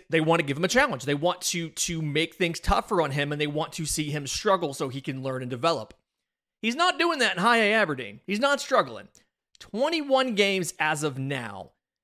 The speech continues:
Three ninety-five, five oh five, seven twenty-four.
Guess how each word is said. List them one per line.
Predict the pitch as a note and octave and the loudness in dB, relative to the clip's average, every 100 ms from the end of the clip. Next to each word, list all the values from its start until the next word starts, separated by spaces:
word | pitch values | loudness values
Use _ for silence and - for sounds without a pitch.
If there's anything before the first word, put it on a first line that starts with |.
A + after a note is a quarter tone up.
| _ - - | _ -18 -12
Three | C3 G3 C#4+ | -6 -4 -2
ninety-five, | C#4+ B3 A#3+ A3+ - F3 D#3+ D#3+ - _ _ - | 2 2 2 -2 0 0 2 -2 -8 _ _ -2
five | F#3 A3+ A3+ | 2 2 4
oh | A3 G#3 | 4 4
five, | - E3 D#3+ D3+ | 2 2 2 0
seven | - - E3+ F3 G#3+ G3 | -4 -2 0 2 0 -2
twenty-four. | - - F3 E3+ F#3 - - D#3 C3+ A2 | -6 -2 -2 -2 -4 -4 -4 -2 -2 -6